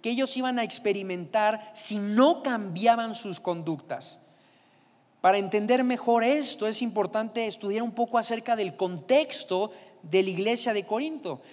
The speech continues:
Si nosotros vemos un mapa de Grecia, podemos ver que Grecia principalmente está formada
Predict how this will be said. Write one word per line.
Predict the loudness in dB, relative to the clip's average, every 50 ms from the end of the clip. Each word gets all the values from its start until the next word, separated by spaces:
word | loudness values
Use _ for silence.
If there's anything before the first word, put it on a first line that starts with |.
| -18 -10
Si | -8 -4 -2
nosotros | -2 0 0 0 0 0 0 0 2
vemos | 2 2 2 2 0 0
un | 0 0 0 0
mapa | 2 2 4 4 4 6 6 6 6
de | 6 2 0
Grecia, | 2 4 4 4 4 2 0 0 0 0 0 0 -2 -6 -10 -20 -20 -20 -20 -20 _ _ -4
podemos | -2 0 2 2 2 0 0 0 0 -2 -4 -4 -6 -10 -16
ver | -16 -6 -2 0 2 2 0 -2
que | -4 -4 -2 -2 -2 -4 -6 -6 -4
Grecia | -4 -2 -2 -2 -4 -2 0 0 0 2 0 -2 -2 -6 -10 -12 -10
principalmente | -6 -4 -2 -2 -2 -2 -2 -2 2 4 4 6 6 4 0 -2 -4 -4 -6
está | -4 0 0 0 0
formada | 0 -2 -4 -4 -2 -2 -2 0 0 0 0 -2